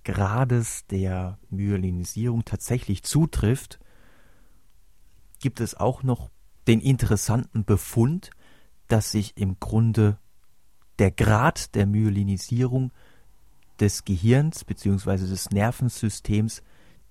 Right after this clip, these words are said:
erstaunlich synchron mit der Entwicklung der Intelligenz einhergeht. Mit anderen Worten,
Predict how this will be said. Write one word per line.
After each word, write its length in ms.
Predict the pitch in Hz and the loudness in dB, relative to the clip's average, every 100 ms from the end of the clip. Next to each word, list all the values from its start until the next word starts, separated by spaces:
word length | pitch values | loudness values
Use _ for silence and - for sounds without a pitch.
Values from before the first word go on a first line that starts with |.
| - - - | -20 -20 -4
erstaunlich 960 | - 90 - - - 151 170 147 127 - | 0 0 -2 -4 0 2 4 4 0 -2
synchron 840 | - 113 107 - 110 113 95 85 - - - - - - - - | -4 -2 -2 -2 2 4 2 0 -8 -20 -20 -20 -20 -20 -20 -4
mit 480 | 101 104 - - - | 0 0 -4 -10 -2
der 440 | 92 90 - - - | 0 0 -2 -8 -6
Entwicklung 640 | 104 95 113 117 - 113 | -4 -2 -2 -2 0 0
der 160 | 104 95 | 0 0
Intelligenz 920 | 95 92 95 98 113 131 - - - - - | -2 0 -2 0 2 2 0 -8 -12 -16 -8
einhergeht. 880 | 107 90 78 90 85 - 62 - - - - - - - - - - - - - - - - - - - - - | -4 -2 -2 -4 -4 -6 -10 -12 -20 -20 -20 -20 -20 -20 -20 -20 -20 -20 -20 -20 -20 -20 -20 -20 -20 -20 -20 -2
Mit 160 | 117 101 | 0 2
anderen 340 | 101 98 92 | 2 2 2
Worten, 400 | 95 82 131 | 0 0 -2